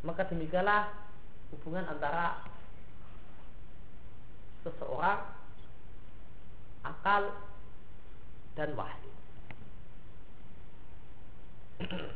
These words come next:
Akal adalah adal,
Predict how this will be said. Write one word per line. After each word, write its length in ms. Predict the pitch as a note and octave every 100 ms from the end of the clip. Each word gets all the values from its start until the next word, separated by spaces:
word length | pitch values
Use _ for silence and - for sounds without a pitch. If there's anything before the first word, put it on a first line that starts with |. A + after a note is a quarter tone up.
| - - - - - - - - - - - E3
Akal 400 | - G#3+ A#3 - - - - -
adalah 480 | E3 D#3+ F3+ G3+ F#3 - - - - -
adal, 480 | C#3+ - C#3+ B2